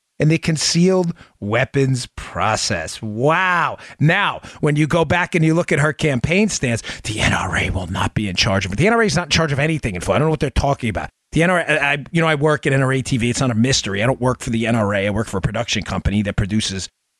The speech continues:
sh-, the show for it. I do not work for the N R A. I can't say that enough. I'm not, I'm a member. I'm a lifetime member. I, I perfectly align with the Second Amendment values. I'm just saying to you, I don't work for the N R A.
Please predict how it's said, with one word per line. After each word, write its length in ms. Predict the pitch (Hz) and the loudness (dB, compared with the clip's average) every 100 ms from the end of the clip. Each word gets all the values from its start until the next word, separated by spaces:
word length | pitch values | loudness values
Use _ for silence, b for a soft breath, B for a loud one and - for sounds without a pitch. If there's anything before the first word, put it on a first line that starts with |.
| - | -4
sh-, 180 | - 147 110 | -2 0 -4
the 60 | 113 | -10
show 300 | - 131 113 | -14 -12 -12
for 200 | - 101 | -6 -4
it. 80 | 104 | -2
I 80 | 104 | 0
do 80 | |
not 200 | 127 156 | 0 0
work 260 | 123 143 143 | 0 0 0
for 100 | - | -2
the 140 | 120 123 | 0 2
N 80 | |
R 120 | 123 120 | 2 2
A. 80 | 120 | 0
I 20 | |
can't 220 | 117 117 - | -2 -2 -2
say 180 | 123 | 0
that 140 | 120 113 | 0 0
enough. 300 | 98 113 - | 0 0 0
I'm 80 | 127 | 0
not, 160 | 151 - _ | -2 -6 _
I'm 120 | 139 143 | 0 4
a 60 | |
member. 400 | 147 170 170 175 | 4 4 4 2
I'm 80 | 156 | 2
a 60 | 135 | 0
lifetime 400 | 156 - 156 151 | 0 0 0 2
member. 340 | 151 156 151 _ _ _ - | 2 2 0 _ _ _ -4
I, 240 | 135 113 - | -4 -4 -4
I 220 | 123 117 - | -4 -4 -2
perfectly 520 | - 151 151 - 156 | -4 -2 -6 -2 2
align 500 | 143 135 139 143 143 | 2 2 2 4 2
with 180 | 135 123 | 2 0
the 280 | 131 117 104 _ - | 0 0 0 _ -4
Second 320 | - 147 147 | -2 0 2
Amendment 340 | 135 143 139 110 | 2 2 0 -4
values. 480 | 135 143 143 143 139 | -4 -2 -2 -2 0
I'm 100 | 131 | 0
just 180 | 165 - | 0 2
saying 280 | 196 170 | 2 2
to 100 | 139 | 2
you, 120 | 139 120 _ _ _ _ | 0 0 _ _ _ _
I 120 | 160 196 | 0 0
don't 200 | 214 175 | 0 2
work 220 | 202 175 | 0 0
for 140 | 175 | 0
the 120 | 151 127 | 0 2
N 100 | 101 | 0
R 140 | 87 | 0
A. 180 | 73 | -4